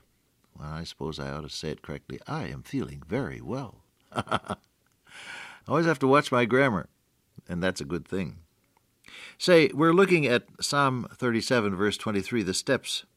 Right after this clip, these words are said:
of a good man are ordered by the Lord, and he delighteth in his way." And we were just going through some of the verses that talk about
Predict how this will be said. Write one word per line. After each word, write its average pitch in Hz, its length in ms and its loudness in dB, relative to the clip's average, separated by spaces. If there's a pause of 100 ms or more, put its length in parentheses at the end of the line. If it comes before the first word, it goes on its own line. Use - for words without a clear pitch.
(480)
of 85 120 -8
a 98 40 -2
good 98 220 0
man 107 220 0
are 104 60 0
ordered 110 520 -2 (380)
by 101 180 -2
the 101 100 -2
Lord, 101 380 0
and 76 140 -6
he 92 80 -4
delighteth 85 560 -4
in 78 140 -8
his 80 220 -10
way." 73 380 -6 (1120)
And 131 220 0
we 123 200 2
were 170 380 8
just 147 320 0
going 131 360 4
through 139 180 2
some 135 180 0
of 120 80 0
the 107 60 2
verses 101 400 0
that 95 180 -2
talk 117 260 -4
about 80 280 -4